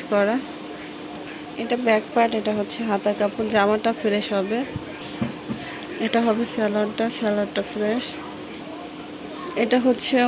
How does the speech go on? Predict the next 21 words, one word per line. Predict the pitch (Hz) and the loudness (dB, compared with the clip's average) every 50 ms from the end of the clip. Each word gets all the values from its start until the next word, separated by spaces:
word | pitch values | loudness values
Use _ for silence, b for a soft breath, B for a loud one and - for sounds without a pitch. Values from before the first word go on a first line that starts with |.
| 233 226 | 6 6
ওড়নাটা, | 226 220 220 220 226 220 226 - 240 247 262 269 285 277 220 208 | 8 8 8 8 6 4 4 4 4 6 6 4 4 6 6 6
all | 214 214 226 226 | 8 8 6 4
over | 220 226 226 214 202 214 | 4 4 4 4 2 2
digital | 196 202 208 202 - 214 214 208 208 | 0 0 0 2 2 4 4 2 2
print। | - 226 233 240 247 233 226 | 2 2 2 2 2 2 0
এটার | 214 208 220 220 226 233 | 2 2 2 2 4 2
হচ্ছে | 226 214 214 233 233 | 2 2 2 2 4
হালকা | 220 214 208 202 - 226 220 | 4 4 4 4 4 2 2
একটু | 214 - - - 226 226 - | 2 0 -2 -2 -2 0 2
প্রিন্টের | 233 220 220 220 202 202 214 208 - - | 4 4 6 6 4 4 0 0 0 0
সমস্যা, | 220 202 202 202 202 - - 233 247 262 - | 2 2 2 2 0 0 -4 -6 -6 -4 -2
প্রিন্ট | - 208 208 202 202 208 | 0 2 2 2 2 0
ওঠে | 202 196 226 214 208 233 | -2 0 0 0 0 2
নাই, | 254 294 B B B B B B B B B - | 0 0 B B B B B B B B B 0
তাছাড়া | 226 233 - - 254 240 254 247 - | 2 2 2 2 2 2 2 2 2
কোনো | 240 240 247 - - | 0 0 0 2 2
সমস্যা | 233 220 220 220 220 - - 240 226 220 - | 2 4 4 2 2 0 0 0 0 0 2
পায়নি। | 208 208 202 202 208 220 240 233 - | 2 2 4 2 2 0 -2 -2 0
প্রাইস | - 208 202 202 202 208 - - | 4 6 6 6 4 2 0 0
থাকছে | - 208 202 202 - - 226 220 | 0 0 0 0 -2 -2 0 2
নয়শো | 214 202 196 202 - - | 2 2 0 0 -2 -4